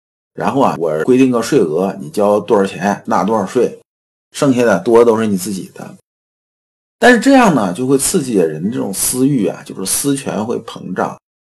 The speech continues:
膨胀到什么程度呢？大家都想办法少交税吧，对不对？少交税啊，但是当时这些诸侯国啊，他是有权利养兵的，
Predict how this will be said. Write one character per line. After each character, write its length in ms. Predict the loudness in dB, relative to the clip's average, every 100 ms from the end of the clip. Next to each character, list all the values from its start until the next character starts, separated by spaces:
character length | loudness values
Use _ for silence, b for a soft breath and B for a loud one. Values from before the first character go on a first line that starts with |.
| _ _
膨 180 | -8 0
胀 140 | 2 4
到 80 |
什 100 | 2
么 60 | -2
程 240 | -4 -4
度 140 | -2 -2
呢？ 200 | -4 -6 _ _ _ _ _ _ _ _ _ _ 0
大 100 | 2
家 140 | 2
都 40 |
想 220 | 0 -2 0
办 180 | 0
法 140 | 0 -4
少 160 | -4
交 160 | -2 0
税 180 | 2 0
吧， 160 | 0 -6
对 100 | -8
不 60 |
对？ 120 | -8 -12 -16 _ _ _ _ -6
少 200 | 0 2
交 200 | 4 6
税 120 | 4
啊， 120 | 4 0
但 140 | -2
是 120 | -2 -2
当 240 | -2 -2
时 140 | -4
这 100 | -2
些 140 | 0 0
诸 240 | 0 0
侯 160 | 2 2
国 160 | 0
啊， 160 | -2 -2
他 100 | -8
是 120 | -4
有 80 | -4
权 240 | -4 -8 -6
利 120 | -6
养 200 | -8 -6
兵 320 | -2 -2 -2
的， 240 | -4 -6